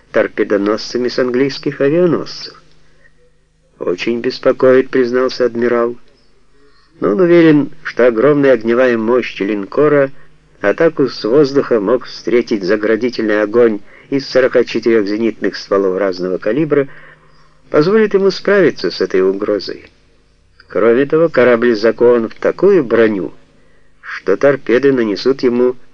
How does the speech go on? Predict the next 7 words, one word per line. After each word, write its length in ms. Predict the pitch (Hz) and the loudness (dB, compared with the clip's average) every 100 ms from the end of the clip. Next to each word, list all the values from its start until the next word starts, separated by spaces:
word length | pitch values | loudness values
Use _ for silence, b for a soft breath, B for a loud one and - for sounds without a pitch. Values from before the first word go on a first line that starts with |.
| _ | _
не 220 | - 110 | -4 -2
больше 380 | 123 107 127 - | 0 2 2 0
вреда, 340 | 131 110 104 120 | 0 0 0 -2
чем 220 | 127 123 | -2 -4
комариные 680 | - 117 110 113 120 127 127 | -2 0 2 2 2 2 2
укусы 500 | 127 135 147 143 143 | 2 0 -2 -2 -4
слону. 520 | - 160 170 117 | -4 -2 -2 -4